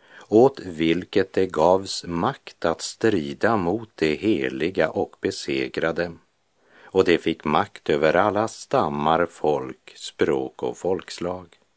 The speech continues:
Jag såg och se en vit häst, och han som satt på den hade en båge. Åt honom gavs en segerkrans, och han drog ut som segerherre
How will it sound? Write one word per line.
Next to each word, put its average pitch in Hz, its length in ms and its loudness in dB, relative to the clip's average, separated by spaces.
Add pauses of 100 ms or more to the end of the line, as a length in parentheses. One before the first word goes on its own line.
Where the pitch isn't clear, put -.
(920)
Jag 127 200 4
såg 67 640 -2 (400)
och - 320 -2
se 90 320 0
en 92 180 2
vit 82 420 -4
häst, - 580 -8 (720)
och 101 80 4
han 92 220 4
som 73 320 2
satt - 480 0
på 90 180 2
den 87 400 2
hade 82 480 0
en 82 340 -2
båge. 104 580 -2 (960)
Åt 139 300 4
honom 87 640 2
gavs 71 680 0
en 65 220 -2
segerkrans, 80 1300 -4 (420)
och 95 120 -4
han 101 220 6
drog 107 260 4
ut 95 240 -2
som 78 340 -2
segerherre 71 1200 -2